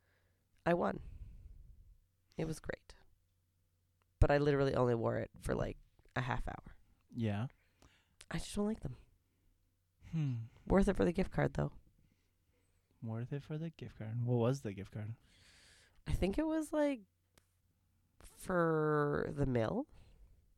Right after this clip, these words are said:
Speaker 1: Just,
Speaker 2: Oh.
Speaker 1: like, a restaurant gift card.
Speaker 2: The restaurant. A restaurant. Oh, so what I just remembered is people will take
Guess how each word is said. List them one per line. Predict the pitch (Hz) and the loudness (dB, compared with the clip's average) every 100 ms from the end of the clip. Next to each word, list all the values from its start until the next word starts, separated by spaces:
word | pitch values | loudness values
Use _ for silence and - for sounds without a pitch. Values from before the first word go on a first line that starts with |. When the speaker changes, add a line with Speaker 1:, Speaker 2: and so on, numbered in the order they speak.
| _ _ _ _ | _ _ _ _
Speaker 1:
Just, | 131 135 | -10 -8
Speaker 2:
Oh. | |
Speaker 1:
like, | 170 | -4
a | |
restaurant | 156 147 - 175 175 | -4 -4 -4 -6 -4
gift | 180 - | -6 -4
card. | 214 226 - _ _ _ _ _ _ _ | -4 -6 -10 _ _ _ _ _ _ _
Speaker 2:
The | 123 | -6
restaurant. | 117 104 - - - - | -4 -6 -14 -20 -20 -8
A | 131 | -4
restaurant. | 123 - - _ _ - - - - 131 | -4 -6 -16 _ _ -20 -20 -20 -10 -4
Oh, | 110 98 117 - | -4 -4 -8 -10
so | - 143 135 123 - | 0 4 4 2 -2
what | - 127 123 | -4 0 0
I | 120 135 135 131 - - _ _ - - - _ _ 117 113 | 2 2 2 -2 -8 -20 _ _ -20 -20 -20 _ _ -20 -6
just | 120 113 | -4 -4
remembered | 117 107 113 101 98 | -4 -4 -4 -4 -8
is | 101 107 - | -10 -12 -8
people | - 151 190 196 185 160 135 - _ | -6 -2 0 0 2 0 -2 -6 _
will | 127 120 113 | 0 2 2
take | - 131 120 | 0 -2 -2